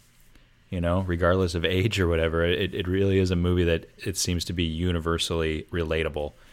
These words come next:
and everybody sees themselves in it. So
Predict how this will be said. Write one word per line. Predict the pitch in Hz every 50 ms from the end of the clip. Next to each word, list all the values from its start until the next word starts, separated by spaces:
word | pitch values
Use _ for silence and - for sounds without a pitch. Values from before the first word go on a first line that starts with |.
| - - - _ -
and | 87 85
everybody | 82 82 85 80 76 82 80 76
sees | - - 82 78 76
themselves | 80 80 76 - 85 78 78 - - -
in | 82 76
it. | 71 67 - - -
So | - - - 85 78 73 73 71